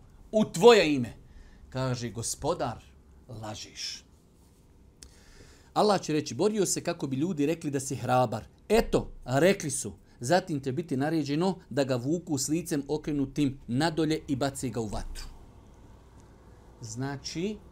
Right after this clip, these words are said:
pazite, veliko djelo, zato u islamu je mnogo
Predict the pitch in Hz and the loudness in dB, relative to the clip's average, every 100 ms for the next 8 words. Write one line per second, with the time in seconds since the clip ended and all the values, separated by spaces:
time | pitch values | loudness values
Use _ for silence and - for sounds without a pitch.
0 | - - 156 156 127 123 110 101 143 185 | -20 -2 2 2 0 -6 -8 -6 -2 -2
1 | 190 - 156 139 135 143 143 214 - - | -4 -8 -8 -6 -2 -2 0 -2 -4 -20
2 | - - _ - - - - - - - | -20 -20 _ -20 -20 -20 -20 -20 -20 -20
3 | - - 123 147 160 180 143 - - - | -20 -18 -10 -8 -2 0 -2 -4 -20 -20
4 | - - - - - 131 131 120 - 135 | -20 -20 -20 -20 -12 -4 -2 0 -2 -2
5 | 147 160 147 127 120 127 131 165 196 185 | -2 -4 -2 -2 0 0 2 4 4 4
6 | 135 117 | 0 -6